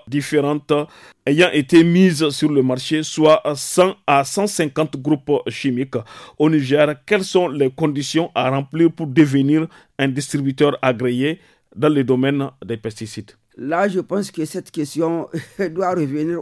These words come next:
Speaker 2: au syndicat.
Speaker 1: Non, à, à, à, à Gazobi, Ibrahim.
Speaker 2: Ah oui, à Gazobi.
Speaker 1: Gazobi Ibrahim,
Speaker 2: Il
Speaker 1: vous pouvez
Speaker 2: pourra
Speaker 1: nous
Speaker 2: mieux
Speaker 1: dire,
Speaker 2: vous
Speaker 1: euh, les
Speaker 2: expliquer.
Speaker 1: conditions à remplir pour devenir distributeur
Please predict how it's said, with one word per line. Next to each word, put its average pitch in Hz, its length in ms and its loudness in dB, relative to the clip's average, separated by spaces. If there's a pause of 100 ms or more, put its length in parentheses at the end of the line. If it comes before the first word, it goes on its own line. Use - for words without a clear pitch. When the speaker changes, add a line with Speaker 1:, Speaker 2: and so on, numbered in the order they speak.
Speaker 2:
au 151 140 -4
syndicat. 139 680 -8
Speaker 1:
Non, 113 300 -12
à, 123 260 -6
à, 143 100 -2 (120)
à, 143 280 0
à 143 60 2
Gazobi, 156 420 0
Ibrahim. 143 300 0
Speaker 2:
Ah 202 60 4
oui, 220 100 0
à 180 160 0
Gazobi. 165 580 -2 (120)
Speaker 1:
Gazobi 156 360 0
Ibrahim, 160 280 2
Speaker 2:
Il 165 100 0
Speaker 1:
vous 139 60 -6
pouvez 160 240 -2
Speaker 2:
pourra 180 120 2
Speaker 1:
nous 156 60 -2
Speaker 2:
mieux - 40 -4
Speaker 1:
dire, 165 100 2
Speaker 2:
vous 170 60 0
Speaker 1:
euh, 156 100 2
les 156 60 -2
Speaker 2:
expliquer. 143 240 -4
Speaker 1:
conditions 151 840 -4
à 120 120 -2
remplir 151 500 -2
pour 156 180 -8
devenir 139 540 -4
distributeur 131 720 -8